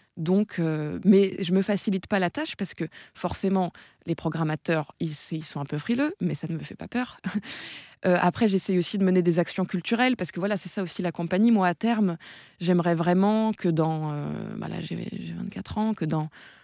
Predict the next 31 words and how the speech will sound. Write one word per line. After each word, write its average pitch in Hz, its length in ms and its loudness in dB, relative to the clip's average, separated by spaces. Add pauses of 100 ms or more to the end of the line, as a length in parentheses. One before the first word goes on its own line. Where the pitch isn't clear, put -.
(140)
allez, 165 260 4
euh, 143 140 -2 (580)
quinze 165 160 0
bonnes 175 220 4
années, 202 320 6
euh, 170 260 2
on 170 160 2
soit 175 220 2
vraiment 190 420 6
une 208 60 6
structure - 500 -4
à 180 40 4
la 175 60 4
fois 185 200 -2
et 214 80 2
culturelle 214 680 0
et 214 80 0
sociale, 185 640 2
à 160 120 6
aider 165 200 6
beaucoup 185 240 2
plus 190 240 -4
les 175 140 2
associations, 175 680 0
à 175 100 2
proposer 185 800 4 (280)
des 165 100 6
vraies 160 180 4
choses 185 380 2
pour, 165 360 -2
euh, 151 100 0